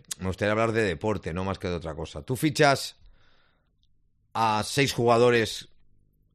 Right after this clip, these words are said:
bueno, en baloncesto, pongan el tema del baloncesto. Bueno, miren, eh, el balonmano que es mucho más fácil, ¿eh? Y lo digo porque se ve claramente. En la Liga Sobal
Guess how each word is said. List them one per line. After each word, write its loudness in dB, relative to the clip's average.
bueno, -2
en -6
baloncesto, 0
pongan 2
el 2
tema 0
del -2
baloncesto. -8
Bueno, -2
miren, -8
eh, -10
el -6
balonmano 2
que 0
es 0
mucho -4
más -4
fácil, -18
¿eh? -6
Y -6
lo -2
digo 4
porque -2
se -6
ve -2
claramente. -6
En 0
la 4
Liga 4
Sobal 4